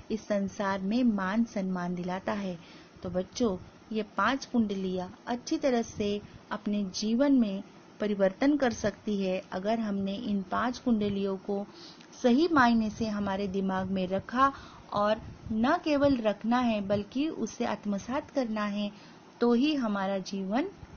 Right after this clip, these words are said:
बदल जाएगा और हम एक अलग तरीके से जिंदगी जी सकते हैं। जैसे कि यहाँ पर गिरधरी लाल जी ने जो पांच कुंडलियों में कही है,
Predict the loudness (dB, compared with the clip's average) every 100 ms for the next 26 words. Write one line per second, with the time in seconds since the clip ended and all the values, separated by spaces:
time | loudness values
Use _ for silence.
0 | -16 -8 -4 -2 0 0 0 -2 -2 -4
1 | -6 -8 -16 -12 -6 -4 -4 0 0 0
2 | -6 -18 -20 -20 -14 -12 -12 -8 -4 -4
3 | -6 -2 2 2 2 2 0 0 -4 -2
4 | -2 -2 -6 -12 -14 -10 -4 0 0 0
5 | 0 -2 -4 -8 -6 -2 0 0 0 -6
6 | -4 -4 -2 -4 -6 -12 -20 -14 -8 -6
7 | -4 -6 -4 -4 -2 -4 -4 -4 -4 -4
8 | -4 -2 -2 -4 -4 -6 -2 0 0 -4
9 | -18 -10 -6 -4 -2 -2 -2 0 0 2
10 | -2 -4 -4 -4 0 2 2 2 0